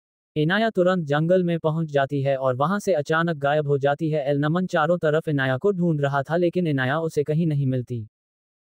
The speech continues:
नमन तुरंत राजवीर को कॉल करके सारी बात बता देता है। राजवीर फोन काट के बालकनी में खड़ा होकर कहता है, "तुम बहुत interesting होती जा रही हो बीवी, अब तुमसे इतना interesting होगी उतना ही मेरा interest तो मैं पड़ता जाएगा। दीवाना तो मैं तुम्हारा पहले भी था, लेकिन अब, अब ऐसा लगता है जैसे तुम मेरे लिए ही इस दुनिया में आई हो, बिल्कुल मेरे टक्कर की जीवन साथी मिला है मुझे।"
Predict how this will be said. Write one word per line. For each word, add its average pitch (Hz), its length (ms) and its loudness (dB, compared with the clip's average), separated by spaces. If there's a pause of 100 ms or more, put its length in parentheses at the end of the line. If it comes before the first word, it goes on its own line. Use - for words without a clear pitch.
नमन 190 320 0
तुरंत 185 340 0
राजवीर 151 440 0
को 180 160 2
कॉल 170 240 2
करके 180 320 2
सारी 165 320 0
बात 139 220 2
बता 135 300 0
देता 151 300 0
है। 147 160 0
राजवीर 131 400 -2
फोन 170 260 0
काट 175 240 0
के 160 140 0
बालकनी 160 480 0
में 151 120 0
खड़ा 139 240 -2
होकर 139 340 0
कहता 139 280 -2
है, 135 160 0
"तुम 127 220 -2
बहुत 147 260 0
interesting 202 500 -2
होती 156 240 0
जा 151 160 2
रही 160 220 0
हो 151 120 2
बीवी, 135 280 -2
अब 135 160 0
तुमसे 202 320 0
इतना 165 260 0
interesting 156 500 -2
होगी 147 280 2
उतना 143 240 0
ही 135 160 0
मेरा 147 300 0
interest 151 460 0
तो 202 100 2
मैं 170 160 0
पड़ता 156 340 0
जाएगा। 143 380 0
दीवाना 131 420 0
तो 175 140 2
मैं 131 160 0
तुम्हारा 139 400 0
पहले 143 300 0
भी 135 140 -2
था, 151 140 -4
लेकिन 185 280 0
अब, 147 120 0
अब 139 120 2
ऐसा 156 220 0
लगता 147 280 0
है 147 140 0
जैसे 160 300 0
तुम 196 180 0
मेरे 143 240 0
लिए 127 140 0
ही 170 180 0
इस 170 100 -2
दुनिया 143 320 0
में 135 160 0
आई 175 120 0
हो, 185 120 2
बिल्कुल 151 340 0
मेरे 135 240 0
टक्कर 143 360 0
की 170 120 -4
जीवन 143 320 -2
साथी 139 300 -2
मिला 147 220 0
है 147 160 -2
मुझे।" 135 400 -2